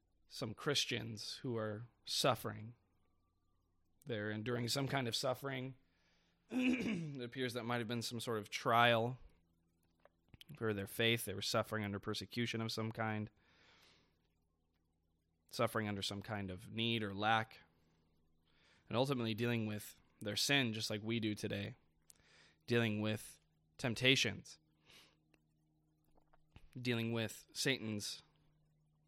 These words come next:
wiles, his deceptions. And so too, these Christians that Peter was writing to dealt with the same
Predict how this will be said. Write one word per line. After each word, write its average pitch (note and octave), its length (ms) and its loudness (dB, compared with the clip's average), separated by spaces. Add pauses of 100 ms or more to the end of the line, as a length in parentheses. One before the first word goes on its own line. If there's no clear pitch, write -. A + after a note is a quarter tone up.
(840)
wiles, A2 720 4 (640)
his A2 100 -10
deceptions. G#2 840 0 (2000)
And A2+ 120 2
so D3 180 8
too, C3+ 280 4
these A#2+ 260 4
Christians A2 500 0
that G2+ 120 -6
Peter A2 220 0
was G2+ 160 -4
writing G2 340 -4
to G#2 320 -6 (1160)
dealt G#2+ 160 4
with G#2+ 140 -4
the G#2+ 80 -4
same G2+ 440 -4